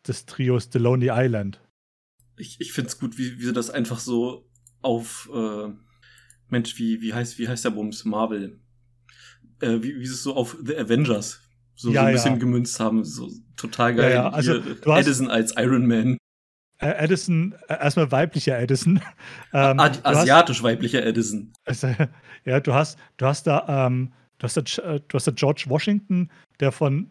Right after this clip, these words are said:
Speaker 1: äh, Channing Tatum gesprochen wird. Den kennst du aus G I Joe?
Speaker 2: Ja, ja.
Speaker 1: Ähm, und, und halt, ähm, äh, äh, Abe Lincoln, die einfach so die, die fettesten Bros sind, äh, äh, übelste Muskelmänner. Und das Ganze spielt aber halt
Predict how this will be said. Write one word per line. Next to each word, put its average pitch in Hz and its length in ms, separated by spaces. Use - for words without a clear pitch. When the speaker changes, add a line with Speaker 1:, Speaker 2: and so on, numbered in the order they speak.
Speaker 1:
äh, 135 160
Channing 143 320
Tatum 165 480
gesprochen 175 500
wird. 185 340
Den 135 220
kennst 143 220
du 135 80
aus 117 140
G 135 120
I 123 120
Joe? 127 300
Speaker 2:
Ja, 226 140
ja. 135 260
Speaker 1:
Ähm, 135 200
und, 143 500
und 135 280
halt, 139 360
ähm, 139 320
äh, 147 40
äh, 151 560
Abe 147 140
Lincoln, 180 580
die 147 120
einfach 160 220
so - 120
die, 160 160
die 160 120
fettesten - 680
Bros 170 540
sind, 147 280
äh, 180 280
äh, - 40
übelste 196 400
Muskelmänner. 156 880
Und 160 140
das 180 160
Ganze 190 260
spielt - 320
aber 151 240
halt 143 260